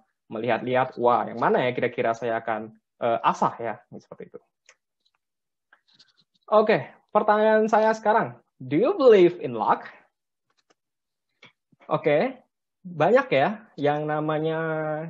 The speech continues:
luck itu apa ya sih namanya sih? Saya lu-, juga lupa bahasa Indonesianya apa. Luck itu keberuntungan ya. Keberuntungan itu banyak macam-macam versi orangnya. Satu, ada yang bilang four leaf clover itu adalah sebuah keberuntungan.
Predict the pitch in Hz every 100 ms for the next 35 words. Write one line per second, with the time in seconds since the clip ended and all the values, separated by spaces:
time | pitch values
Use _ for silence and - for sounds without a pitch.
0 | - _ _ _ - 208 202 208 214 151
1 | 113 113 107 120 117 113 110 117 - -
2 | _ _ _ - 123 123 123 120 143 151
3 | - 110 117 117 110 127 117 113 120 127
4 | 120 107 127 143 175 160 175 185 208 185
5 | 127 113 107 - - - _ - 165 202
6 | 214 220 233 233 349 143 135 139 147 147
7 | 143 151 - 139 135 147 139 127 131 135
8 | 131 123 131 123 120 120 113 113 - _
9 | _ _ 247 262 - - - _ _ -
10 | 214 254 277 269 262 269 262 247 226 220
11 | 226 233 - 208 220 220 220 202 208 294
12 | 277 151 147 170 185 165 147 165 165 139
13 | 143 151 143 170 170 110